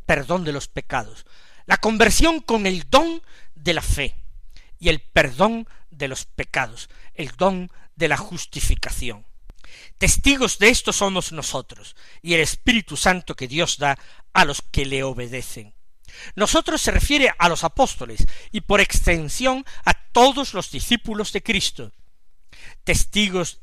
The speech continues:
de esto también es el Espíritu Santo, que ha llenado sus corazones, que los ha convertido en testigos valientes de la buena noticia. Más aún, incluso aquellos que no conocieron físicamente a Jesús,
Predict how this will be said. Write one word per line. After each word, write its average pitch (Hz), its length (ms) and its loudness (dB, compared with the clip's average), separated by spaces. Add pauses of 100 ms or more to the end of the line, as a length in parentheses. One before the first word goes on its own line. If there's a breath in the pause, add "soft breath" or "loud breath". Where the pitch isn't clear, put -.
(120)
de 165 180 4
esto 269 320 2 (220 loud breath)
también 185 600 4 (320)
es 180 380 0
el 147 120 -2
Espíritu 220 600 0
Santo, - 380 -8 (360 soft breath)
que 254 100 4
ha 285 40 10
llenado 254 440 4
sus - 200 -8
corazones, 147 600 0 (280 loud breath)
que 151 100 -2
los 151 160 0
ha 240 80 6
convertido 185 800 -2 (240 loud breath)
en 143 140 -8
testigos 160 720 -4 (200)
valientes 208 640 6
de 143 100 4
la 131 80 0
buena 156 260 0
noticia. 123 540 -10 (520)
Más 262 240 6
aún, 170 320 2 (420 soft breath)
incluso 269 480 0
aquellos 302 380 2
que 214 140 4
no 302 180 -2
conocieron 220 760 0
físicamente 143 920 2 (360 soft breath)
a 196 80 4
Jesús, - 520 -4